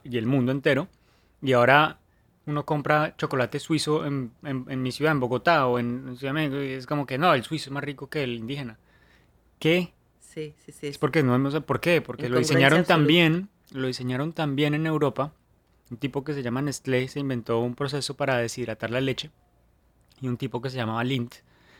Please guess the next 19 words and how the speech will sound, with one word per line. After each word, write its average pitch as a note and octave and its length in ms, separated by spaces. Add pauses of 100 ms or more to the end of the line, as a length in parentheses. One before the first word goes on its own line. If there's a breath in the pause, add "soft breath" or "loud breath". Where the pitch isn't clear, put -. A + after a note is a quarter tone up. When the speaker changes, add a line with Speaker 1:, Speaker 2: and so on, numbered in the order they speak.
(140 soft breath)
Speaker 1:
eh, B2 320
se C3+ 100
inventó A#2 340
una A2+ 160
máquina C3+ 460
para, A2 420 (460)
para G#2+ 360 (380 soft breath)
eliminar B2 560
los C3+ 340
defectos B2+ 540
al C#3 140
cacao. A#2 500
Imagínate, A#2+ 480
o - 20
sea, A2+ 140
era A2 120
como B2+ 220
que B2 140
viene F#3 540